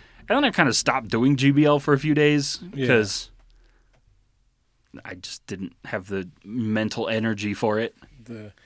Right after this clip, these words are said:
Speaker 2: especially the, the, the
Speaker 1: Menergy.
Speaker 2: Yeah, a lot of P V P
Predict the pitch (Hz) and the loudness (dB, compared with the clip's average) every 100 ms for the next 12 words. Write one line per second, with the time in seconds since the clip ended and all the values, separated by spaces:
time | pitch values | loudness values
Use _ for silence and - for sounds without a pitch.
0 | _ _ _ - 277 320 190 151 147 151 | _ _ _ -10 -6 -4 -6 -8 -12 -8
1 | 165 151 131 170 156 _ _ _ _ _ | -6 -6 -8 -10 -10 _ _ _ _ _
2 | - 113 117 113 101 113 113 - _ _ | -10 -2 0 0 -2 -6 -6 -12 _ _
3 | _ 156 147 127 110 104 - 135 170 208 | _ -10 -8 -6 -8 -12 -16 -12 -10 -8
4 | 190 131 101 _ _ _ _ _ _ _ | -8 -10 -16 _ _ _ _ _ _ _
5 | _ _ - - 92 165 151 156 - 151 | _ _ -20 -16 -10 -8 -6 -8 -6 -4
6 | 139 120 104 | -2 -4 -6